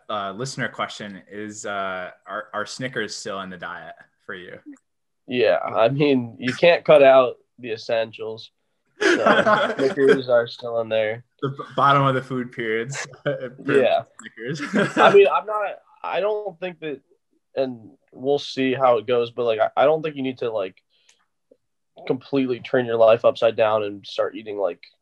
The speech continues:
Speaker 2: crazy healthy. Um, you just need to be making sure you're getting enough protein, carbs,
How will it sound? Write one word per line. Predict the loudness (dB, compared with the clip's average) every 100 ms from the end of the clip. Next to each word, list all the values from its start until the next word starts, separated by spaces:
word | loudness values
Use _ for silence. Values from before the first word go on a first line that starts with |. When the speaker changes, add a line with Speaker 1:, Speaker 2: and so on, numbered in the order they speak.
| _ _
Speaker 2:
crazy | -14 -10 -8 -10 -8 -6 -6 -8 _ 2
healthy. | 6 6 6 -6 -4 -2
Um, | 2 2 0 -6 _ _ _ _ _
you | -4
just | -2
need | -2
to | 0
be | 2
making | 4 2 0
sure | -2
you're | 0
getting | 4 4 2
enough | -2 0 0 -2 _ _ _ _ -6
protein, | -4 -4 -6 -8 -4
carbs, | 2 2 2 -2 -14